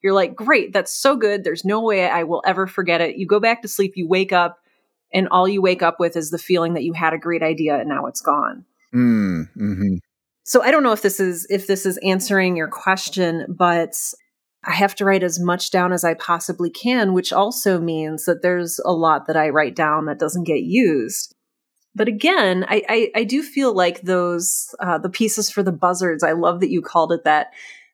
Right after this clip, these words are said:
Speaker 1: those pieces still serve a purpose.
Speaker 2: Yes.
Speaker 1: Even just in having been put down on paper, even in just existing,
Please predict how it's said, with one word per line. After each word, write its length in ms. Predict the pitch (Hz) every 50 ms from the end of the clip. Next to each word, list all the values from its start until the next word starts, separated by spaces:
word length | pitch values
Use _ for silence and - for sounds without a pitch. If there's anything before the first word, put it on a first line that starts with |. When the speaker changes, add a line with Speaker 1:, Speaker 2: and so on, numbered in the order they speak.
| _ -
Speaker 1:
those 200 | 214 233 233 233
pieces 460 | - - 294 359 370 - 466 - -
still 200 | - - 302 262
serve 280 | - - - 254 220 202
a 80 | 196 185
purpose. 840 | - - - 208 208 208 - - - - - - - - - - - _ _ _
Speaker 2:
Yes. 840 | - 78 85 90 92 92 85 - - - - - - - - - - -
Speaker 1:
Even 300 | 233 233 214 233 233 208
just 340 | 220 214 208 - - - - _
in 520 | 220 208 202 202 196 190 185 185 185 - - _ _ _ _ _ _ _
having 360 | - - 208 190 190 196 190 180
been 240 | 190 185 180 175
put 220 | 175 - 202 - 190
down 200 | 190 180 175 170
on 160 | 165 160 165
paper, 380 | - - 185 170 - 170 165 -
even 300 | - 196 185 190 185 180
in 120 | 175 175
just 320 | 165 175 165 165 - - -
existing, 880 | 165 165 160 156 160 170 165 170 - - - 180 170 156 147 147 147